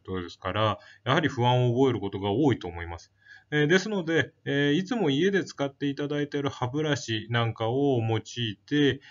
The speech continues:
えー、今日は歯ブラシをするだけなんということで、えー、徐々に徐々に、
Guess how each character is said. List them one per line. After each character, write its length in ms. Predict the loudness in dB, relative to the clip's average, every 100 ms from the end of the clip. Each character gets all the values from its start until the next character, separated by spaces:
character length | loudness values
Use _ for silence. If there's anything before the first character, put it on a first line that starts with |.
| -10
え 260 | 0 2 2
ー、 40 | 2
今 100 | 2
日 40 |
は 60 | 2
歯 100 | 2
ブ 100 | 2
ラ 100 | 0
シ 140 | -2
を 60 | -6
す 120 | -4
る 120 | -2
だ 140 | -2
け 260 | 0 -2 0
な 140 | -2 -2
ん 80 |
と 80 | -2
い 60 | -4
う 60 |
こ 120 | -4 -6
と 160 | -6
で、 300 | -2 0 0 -2 -16 -4
え 180 | 0
ー、 40 | 2
徐 140 | 2
々 160 | 2 0
に 140 | 0
徐 120 | 0
々 120 | 0 0
に、 200 | 0